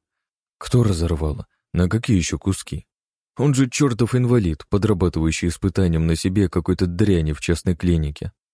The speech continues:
Кто его будет рвать? Кому это, чёрт возьми, надо?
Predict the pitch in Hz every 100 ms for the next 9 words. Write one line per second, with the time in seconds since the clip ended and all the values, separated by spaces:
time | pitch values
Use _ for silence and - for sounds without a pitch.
0 | _ _ _ _ _ - - 135 127 135
1 | 123 117 117 123 82 73 - _ _ _
2 | - 135 143 127 92 85 107 85 95 92
3 | 104 98 82 76 78